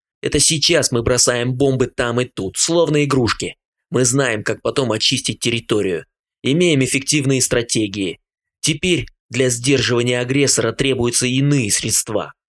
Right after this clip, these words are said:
Например, генетическое оружие или нанобы.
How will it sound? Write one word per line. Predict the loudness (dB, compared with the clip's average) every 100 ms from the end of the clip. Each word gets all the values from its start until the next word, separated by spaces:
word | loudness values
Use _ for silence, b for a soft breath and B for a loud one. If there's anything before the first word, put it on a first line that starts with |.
| _ _
Например, | -2 0 0 2 2 0
генетическое | 2 2 0 -2 -2 0 0 0 0
оружие | -2 0 -2 -2 -8 _
или | -2 0
нанобы. | 2 2 0 0 0 -2 -4